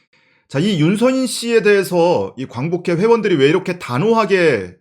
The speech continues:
대응을 하고 있는지 오늘 김원훈 광복회장이 소장을 접수하는 법원에 나와서 이야기를 했는데요. 이 독립운동을 폄훼하고 그리고 친일을 미화하고 일제의 식민 통치를 찬양하고 이런 일들이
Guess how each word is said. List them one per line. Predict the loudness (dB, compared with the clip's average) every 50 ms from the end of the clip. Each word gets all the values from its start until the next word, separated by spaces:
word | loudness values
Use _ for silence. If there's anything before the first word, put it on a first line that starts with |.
| _ _
대응을 | -6 -4 -2 -2 -2 -2
하고 | -2 -2 0 0 -2
있는지 | -2 -2 -4 -6 -4 -4 -4 -4 -4 -6 -10 _ _ _ _ _ _ -10
오늘 | -8 -6 -6 -4
김원훈 | -2 0 0 2 0 0 -2
광복회장이 | -4 -4 -4 -2 -4 -4 -4 -4 -4 -4 -2 -2 -2 -2 -2 -2 -2 -4 -4 -4 -6 -10 _ _ _ _ _ -18 -12
소장을 | -10 -4 -2 -2 0 0 0
접수하는 | 0 -2 -2 -2 -2 -2 -2 -2 -2 -4 -6 -6
법원에 | -6 -6 -4 -4 -4 -2
나와서 | -2 -2 -2 -2 -2 -4 -6 -4
이야기를 | -4 -4 -4 -4 -4 -4 -4 -4
했는데요. | -4 -6 -6 -6 -6 -6 -6 -6 -8 -10 -14 _ _ _ _ _ _ _ _ _ _ _ _ -14
이 | -10 -10 -8 -6
독립운동을 | -4 -2 0 0 0 0 0 0 0 0 0 0 -2
폄훼하고 | -2 -6 -6 -4 -2 -2 0 -2 -2 -2 -2 -2 -4 -4 -10 _ _ _ _ _ -10
그리고 | -8 -4 0 2 2 2 2 0
친일을 | -4 -8 -8 -6 -4 -2 -2 -2 -2 -2 -4 -4
미화하고 | -6 -4 -2 0 0 2 2 0 0 0 0 0 0 0 -4 -10 _ _ _ _
일제의 | -8 -8 -8 -8 -4 0 2 2 2 2 0 0
식민 | -2 -4 -4 -2 -2 -2 -2 -2 -2 -2 -4 -6
통치를 | -6 -8 -10 -8 -8 -6 -4 -2 -2 -4
찬양하고 | -6 -8 -6 -4 -4 -2 -2 -2 -2 -2 -2 -2 -2 -2
이런 | -2 0 0 0 0
일들이 | 0 -2 0 -2 -2 -2 -2 -2 -4 -6